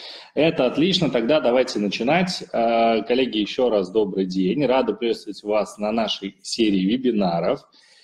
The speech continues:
Сегодня мы с вами поговорим про исходные данные, э, а также про, э, тему, про анонс, который мы рассказыв-, про который мы рассказывали на первом нашем вебинаре. Это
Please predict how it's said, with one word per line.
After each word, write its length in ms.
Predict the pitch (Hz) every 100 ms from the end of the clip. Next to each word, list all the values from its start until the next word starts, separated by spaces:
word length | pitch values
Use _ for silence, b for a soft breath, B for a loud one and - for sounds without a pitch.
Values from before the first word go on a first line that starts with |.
| _
Сегодня 460 | - 139 165 135 117
мы 120 | 120
с 100 | -
вами 260 | 131 117 101
поговорим 540 | 104 113 123 117 98
про 120 | 104
исходные 540 | 107 - 110 98 95 92
данные, 760 | 95 85 92 123 160 175 165 -
э, 80 |
а 440 | 117 117 113 - 104
также 520 | 143 160 147 151 147
про, 800 | 143 117 113 110 107 101 95 92
э, 480 | 98 98 98 98 95 - _ _ _ -
тему, 400 | 131 139 151 123
про 200 | 104 95
анонс, 360 | 110 120 131
который 340 | - 110 110 104
мы 160 | 110
рассказыв-, 560 | 104 92 - 95 95 90
про 120 | -
который 240 | 110 110
мы 100 | 95
рассказывали 420 | 98 98 104 92 95
на 400 | 98 92 - -
первом 320 | 113 101 92
нашем 320 | 87 - 95
вебинаре. 340 | 92 120 180 151
Это 460 | 113 123 127 113